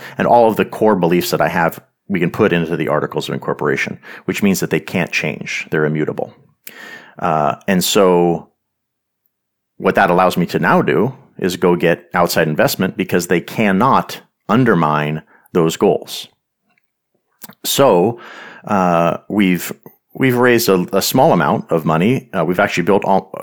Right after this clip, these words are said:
Purism almost entirely from revenue. Then, uh, we're gonna be seeking Series A funding starting probably around April of this year. And at that point in time, then, uh, we will not be needing to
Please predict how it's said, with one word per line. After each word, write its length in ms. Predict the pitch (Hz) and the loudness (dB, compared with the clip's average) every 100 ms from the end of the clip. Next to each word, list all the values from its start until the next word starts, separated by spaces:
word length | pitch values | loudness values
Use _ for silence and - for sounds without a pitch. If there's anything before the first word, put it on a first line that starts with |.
| - | -10
Purism 320 | - 107 92 | 0 0 2
almost 280 | 87 95 92 | 2 2 0
entirely 480 | 85 - 113 117 90 | -4 -2 2 2 2
from 200 | 87 85 | 0 0
revenue. 320 | 85 - - - _ _ _ - - - - - - - | -2 -2 -12 -16 _ _ _ -20 -20 -18 -18 -20 -20 -20
Then, 480 | - 107 107 104 104 | -4 2 4 4 2
uh, 920 | 101 - - - 101 87 87 87 85 - | 0 -6 -14 -2 0 2 2 2 2 0
we're 140 | 98 | 0
gonna 160 | 98 92 | 0 0
be 120 | 90 | 0
seeking 360 | - 117 101 | 0 0 0
Series 320 | - 101 82 98 | 0 0 2 2
A 260 | 139 90 | 2 2
funding 580 | 98 95 87 85 90 110 - _ _ - _ - | 0 -2 0 0 -2 -4 -10 _ _ -20 _ -14
starting 340 | - 95 90 | -2 0 0
probably 300 | 87 90 90 | 0 0 2
around 200 | 82 82 - | 0 -2 -2
April 360 | 90 69 90 - - | -4 -2 -4 -8 -10
of 120 | 87 | -6
this 220 | 85 85 | -4 -4
year. 220 | - 135 180 _ _ - - - - | -4 -4 -6 _ _ -20 -20 -20 -6
And 160 | 104 | -2
at 100 | 90 | 0
that 420 | 123 151 - _ | 0 0 -4 _
point 240 | - 107 85 | -4 -2 0
in 40 | |
time, 560 | 85 92 90 90 90 - - | -2 0 2 2 0 -4 -10
then, 680 | 95 92 90 87 87 78 - | -2 0 2 2 0 -2 -6
uh, 400 | 87 80 78 76 - _ - | -4 0 0 -2 -4 _ -4
we 120 | 98 | -2
will 140 | 87 82 | 0 0
not 240 | 82 - | 0 -2
be 320 | 80 76 73 - | -4 -6 -8 -6
needing 320 | 87 82 78 | -2 -2 -2
to 420 | - 78 73 71 | -2 -2 -2 -4